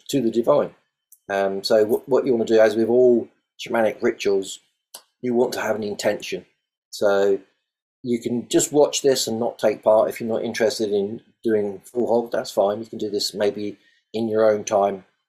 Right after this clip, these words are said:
Um, so I'll, I'll just, this is more of an example for you, but if you want to do it, you, you want to have an intention. Who is it you wanna meet? Do you wanna meet your higher self?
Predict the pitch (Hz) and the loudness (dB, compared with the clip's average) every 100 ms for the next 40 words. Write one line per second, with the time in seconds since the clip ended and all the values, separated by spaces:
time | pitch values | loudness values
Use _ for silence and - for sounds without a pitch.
0 | _ _ - 98 98 101 - 101 98 - | _ _ -8 -6 -6 -8 -8 -2 -2 -2
1 | 98 95 98 - _ 120 120 113 104 110 | -4 -4 -10 -14 _ -14 -10 -10 -10 -8
2 | 104 95 87 90 107 101 - - 95 - | -8 -6 -4 2 2 0 -6 -6 -4 -2
3 | - 113 147 151 - 104 104 101 - - | 0 2 4 2 0 0 2 0 -6 -20
4 | _ - 113 113 123 113 117 - 107 107 | _ -12 -10 -8 -4 -2 -4 -4 -2 -2
5 | 110 104 113 110 - 180 180 _ - - | -2 -4 -2 -2 -4 -10 -12 _ -20 -2
6 | 165 170 135 135 127 127 113 107 - _ | 2 4 2 0 2 2 0 -4 -6 _
7 | _ _ _ _ _ _ _ _ _ _ | _ _ _ _ _ _ _ _ _ _
8 | _ 120 110 107 101 95 - 95 - 113 | _ -2 0 0 -2 -4 -2 -2 0 0
9 | 107 95 - 113 123 - | 0 0 2 2 0 -10